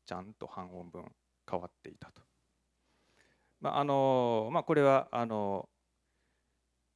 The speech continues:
ー、理論予測通りに条件を変えてみて、本当にそうなるかどうかと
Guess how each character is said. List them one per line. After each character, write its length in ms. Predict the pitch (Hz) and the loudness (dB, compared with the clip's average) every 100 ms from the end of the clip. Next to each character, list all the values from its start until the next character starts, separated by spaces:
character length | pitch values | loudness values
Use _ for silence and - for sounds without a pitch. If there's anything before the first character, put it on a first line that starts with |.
| _ _ _ | _ _ _
ー、 40 | 131 | -8
理 100 | 139 | -2
論 160 | 135 | 0
予 80 | 131 | -2
測 240 | 131 123 123 | -2 -4 -2
通 180 | 127 107 | 0 -2
り 120 | 120 | -6
に 260 | 120 90 - _ _ _ _ _ _ _ - | -6 -8 -14 _ _ _ _ _ _ _ -6
条 160 | 110 | -4
件 140 | 101 95 | -4 -6
を 60 | - | -6
変 100 | 92 | -10
え 40 | |
て 120 | 98 | -10
み 100 | 98 | -12
て、 240 | 101 143 - | -4 -4 -4
本 160 | 143 127 | -8 -6
当 80 | 120 | -4
に 40 | |
そ 100 | 120 | -4
う 40 | |
な 60 | 113 | -4
る 60 | 104 | -4
か 100 | 90 | -2
ど 120 | 98 | -2
う 40 | |
か 120 | 87 | -4
と 100 | - | -12